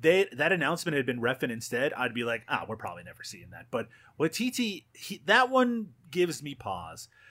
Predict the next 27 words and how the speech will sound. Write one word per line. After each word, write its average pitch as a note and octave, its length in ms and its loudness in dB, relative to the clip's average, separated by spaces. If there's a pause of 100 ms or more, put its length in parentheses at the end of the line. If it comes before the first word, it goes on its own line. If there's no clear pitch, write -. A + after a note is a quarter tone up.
(480)
But G3 200 4 (340)
I B3 120 6
have B3 80 10
a G#3+ 40 2
question D#3+ 600 -4
to B2+ 180 -10
the A#2 80 -8
two G#3+ 240 -4
of D#3+ 80 -8
you, A2+ 240 -6
is D#3+ 260 -2
that, A2+ 320 -6 (180)
can D#4 300 -4
this C4+ 140 0
be C4+ 120 -2
done? C4+ 340 4 (280)
Can C#4 320 0
you C#4 140 0
make A#3 260 4
a G#3 60 6
faithful G3+ 420 2
live-action D#3+ 500 0
adaptation C#3+ 540 -4
of D3 60 -10
The D#3+ 100 -6
Inkle? F#3+ 320 -4
It G3+ 220 6